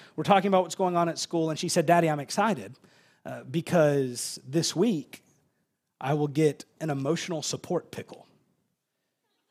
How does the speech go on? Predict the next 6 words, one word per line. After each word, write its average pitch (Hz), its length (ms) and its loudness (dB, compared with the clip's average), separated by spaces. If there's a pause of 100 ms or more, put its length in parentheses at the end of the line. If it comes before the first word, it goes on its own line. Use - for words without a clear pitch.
(1200)
It's - 100 -12
like, 120 120 -6
"S-, - 260 -4
excuse 202 320 -2
me? 330 100 6 (140)
<laughs> - 40 -20